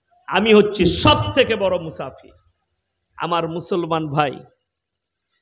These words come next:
আল্লাহ মাল কারে কখন? "ইন্নাল মুবাদ্দিরিনা কানু ইখওয়ানাশ শায়াতিন ওয়া কানা শাইতানু লিরাব্বিহি কাফুরা।" যখন মানুষ অপব্যয় করে, তারা হচ্ছে শয়তানের ভাই। আল্লাহ কোরআনে বললেন,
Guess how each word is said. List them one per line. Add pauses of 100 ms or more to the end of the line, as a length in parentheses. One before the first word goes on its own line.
(260)
আল্লাহ
মাল
কারে
কখন? (640)
"ইন্নাল
মুবাদ্দিরিনা
কানু
ইখওয়ানাশ
শায়াতিন (500)
ওয়া
কানা
শাইতানু
লিরাব্বিহি
কাফুরা।" (840)
যখন
মানুষ
অপব্যয়
করে, (380)
তারা
হচ্ছে
শয়তানের
ভাই।
আল্লাহ
কোরআনে
বললেন,